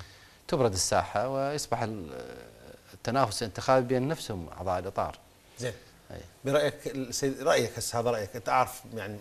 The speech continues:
Speaker 2: ما، السيد السوداني مو صاحب ق-، يعني، آه، بقضيه انه اني لا الا اشترك او ما اشترك، اوكي الرجل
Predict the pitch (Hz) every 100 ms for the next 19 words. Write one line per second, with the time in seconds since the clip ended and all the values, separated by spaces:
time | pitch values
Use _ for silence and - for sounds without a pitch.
0 | - 143 - - - - 127 110 101 -
1 | 127 147 160 139 135 - 104 - 127 117
2 | 104 107 101 - _ - - - _ 117
3 | 113 107 - - - - - - 117 117
4 | 120 127 - 123 127 117 127 120 113 110
5 | 120 117 120 113 - 147 127 113 - 113
6 | 117 110 107 104 143 156 180 - 123 147
7 | 170 170